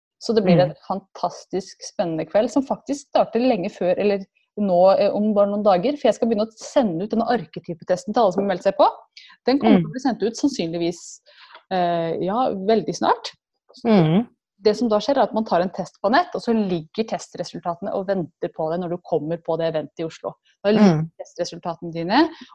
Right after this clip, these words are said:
Speaker 1: og en bunke kort, tolv flotte postkort med beskrivelser av tolv ulike arketyper.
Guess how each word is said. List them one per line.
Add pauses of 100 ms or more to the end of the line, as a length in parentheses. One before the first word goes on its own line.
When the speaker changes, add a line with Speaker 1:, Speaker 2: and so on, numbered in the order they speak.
(140)
Speaker 1:
og
en
bunke
kort, (180)
tolv
flotte
postkort
med
beskrivelser
av
tolv
ulike
arketyper.